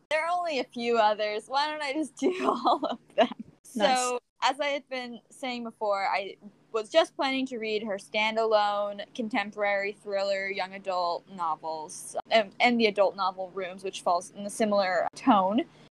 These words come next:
Speaker 1: And then she has this handful of dystopian novels, three in a trilogy and two in a duology. The Delirium trilogy, which I briefly discussed as being like the In a World Without Love.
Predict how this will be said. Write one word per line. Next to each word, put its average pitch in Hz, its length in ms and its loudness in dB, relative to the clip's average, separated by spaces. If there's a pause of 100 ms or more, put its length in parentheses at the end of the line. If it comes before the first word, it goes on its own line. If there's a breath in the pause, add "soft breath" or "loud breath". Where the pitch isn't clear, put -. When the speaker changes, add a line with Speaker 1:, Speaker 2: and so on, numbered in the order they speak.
Speaker 1:
And 294 120 8
then 320 160 8
she 320 140 2
has 262 400 6
this 240 220 -4
handful 247 640 2
of 208 480 2 (220)
dystopian 233 840 2
novels, 185 880 0 (260)
three 247 300 2
in 233 80 2
a 226 80 2
trilogy 226 580 2
and 196 140 -10
two 233 300 0
in 220 80 0
a 214 60 2
duology. 180 840 0 (180)
The 254 80 2
Delirium 214 720 2
trilogy, 254 560 0
which 220 320 0
I 220 80 8
briefly 226 540 0
discussed - 960 0
as 202 280 4
being 208 420 -2
like 196 220 -4
the 190 240 4 (160)
In 247 120 4
a 277 80 6
World 277 300 4
Without 269 320 2
Love. 226 420 4